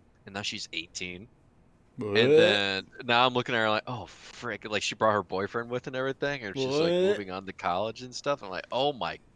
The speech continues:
Speaker 1: God, I feel so old." I'm over here wearing this hat because my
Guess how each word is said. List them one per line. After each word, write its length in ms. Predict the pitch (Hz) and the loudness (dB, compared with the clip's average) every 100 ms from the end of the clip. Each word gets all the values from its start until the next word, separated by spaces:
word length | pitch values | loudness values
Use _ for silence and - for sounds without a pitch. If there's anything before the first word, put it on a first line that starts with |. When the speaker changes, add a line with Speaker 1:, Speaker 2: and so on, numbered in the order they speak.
| _ | _
Speaker 1:
God, 460 | - 143 196 226 165 | -2 6 8 8 8
I 80 | 127 | 2
feel 180 | 170 143 | -4 -4
so 240 | 139 113 - | -4 -4 -4
old." 640 | 127 180 226 196 123 113 _ - - - - - - | 0 4 6 6 2 -4 _ -20 -18 -14 -14 -16 -2
I'm 180 | 156 151 | 2 4
over 180 | 165 160 | 4 6
here 160 | 156 | 4
wearing 280 | 156 135 143 | 6 6 6
this 180 | 135 139 | 4 2
hat 320 | 123 123 135 | 6 6 6
because 320 | 113 117 123 | 4 0 0
my 220 | 117 113 | 0 -2